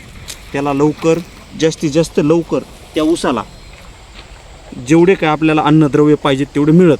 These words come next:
नाहीत. त्यामुळं आपले ऊस चांगले फुटवे म्हणा किंवा चांगली उगवण शक्ती होत नाही.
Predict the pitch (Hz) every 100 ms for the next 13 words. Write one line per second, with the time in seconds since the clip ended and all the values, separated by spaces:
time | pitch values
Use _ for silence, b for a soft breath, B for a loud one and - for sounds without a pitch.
0 | - 127 - B B - - 185 196 185
1 | 165 160 170 170 156 143 156 165 - -
2 | - 139 147 143 160 - - - - 131
3 | 147 135 127 123 127 - - 131 127 131
4 | 143 143 139 135 147 127 127 180 175 190
5 | - 143